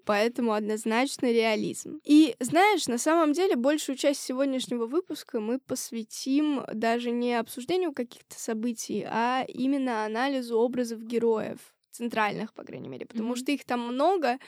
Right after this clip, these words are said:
Speaker 1: и если мы говорим о Шолохове и о двадцатом веке, это уже чистой воды психологизм,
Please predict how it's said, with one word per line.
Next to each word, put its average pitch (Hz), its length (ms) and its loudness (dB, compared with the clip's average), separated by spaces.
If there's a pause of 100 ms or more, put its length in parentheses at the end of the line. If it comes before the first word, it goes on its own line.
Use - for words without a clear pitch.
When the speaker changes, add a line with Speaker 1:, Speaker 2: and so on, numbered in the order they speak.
(460)
Speaker 1:
и 269 640 2
если 254 320 0
мы 262 100 -2
говорим 262 320 0
о 214 160 -2
Шолохове 247 920 0
и 233 220 -4
о 214 140 -2
двадцатом 226 500 -4
веке, 302 320 0
это 233 220 0
уже 233 180 -4
чистой - 380 -6
воды 220 260 -4
психологизм, 254 680 2